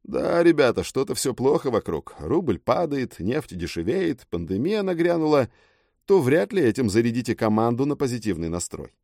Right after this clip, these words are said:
Ваша задача — помочь коллективу реально понимать текущую картину мира.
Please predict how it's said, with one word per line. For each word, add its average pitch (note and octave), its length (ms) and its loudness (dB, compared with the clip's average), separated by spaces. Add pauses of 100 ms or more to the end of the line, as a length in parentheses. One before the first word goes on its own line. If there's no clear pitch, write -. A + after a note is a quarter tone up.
(600)
Ваша B2 400 2
задача — A2 500 0
помочь G#2+ 480 0
коллективу G2+ 560 -2
реально G2+ 380 0
понимать G2+ 460 -2
текущую G#2+ 480 -6
картину G2+ 400 -4
мира. A2+ 300 -8